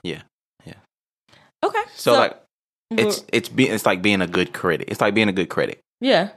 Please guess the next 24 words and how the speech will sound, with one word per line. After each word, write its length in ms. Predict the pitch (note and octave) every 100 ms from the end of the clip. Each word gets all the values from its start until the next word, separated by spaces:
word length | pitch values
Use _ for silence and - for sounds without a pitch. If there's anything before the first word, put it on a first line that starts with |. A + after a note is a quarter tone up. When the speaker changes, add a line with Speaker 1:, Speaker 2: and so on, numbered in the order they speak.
| _ -
Speaker 1:
Like, 200 | F2+ G2
you 40 |
don't 160 | G2 E2+
tell 200 | F2+ E2
everybody. 420 | E2 D#2 B1+ -
Like, 200 | - G2+
Measy, 280 | G#2+ G#2+ F#2+
you're 140 | G2+
the 180 | G#2 -
opposite. 360 | E2+ - - - _ _ _ _ _
You 140 | - A2
tell 400 | A2+ F#2+ F2 - _ _ _ _ _
everybody 680 | G#2+ G#2 G2 F2 E2 D#2 E2+
you 220 | - F2
like 300 | F2+ E2 - - _
anything, 440 | G2+ F#2+ E2+ E2 D#2+
even 240 | F2 E2+
if 120 | E2
it 120 | E2 -
sucks. 440 | F2+ D2 - - - _ _ _ _ -
And 160 | D#2+
then 140 | E2+ E2
you're 120 | D#2+
like, 360 | D2 D2+ -